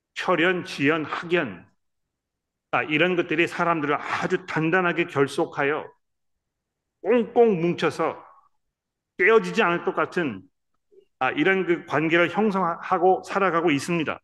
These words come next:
또 그 안에 내가 속해 있으면서 뭐 깊은 위안을 느끼기도 하고, 뭐 안식을 느끼기도 하고, 또 때에, 때에 따라서는 자기 힘을 과시하기도 합니다. 그러나 인간의 이러한 모든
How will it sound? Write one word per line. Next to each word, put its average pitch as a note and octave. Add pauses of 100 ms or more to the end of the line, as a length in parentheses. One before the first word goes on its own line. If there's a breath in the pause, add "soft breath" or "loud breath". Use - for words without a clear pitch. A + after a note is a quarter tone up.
또 D3
그 F#3
안에 F3
내가 D3
속해 G3
있으면서 D#3+ (600)
뭐 C3
깊은 C3+
위안을 F3
느끼기도 D#3
하고, D3 (420)
뭐 A2
안식을 D3+
느끼기도 D3+
하고, D3+ (260)
또 F3
때에, G3
때에 F#3
따라서는 E3
자기 D#3+
힘을 F#3+
과시하기도 D3
합니다. C#3 (3250 soft breath)
그러나 D3
인간의 D3
이러한 C3+
모든 C3+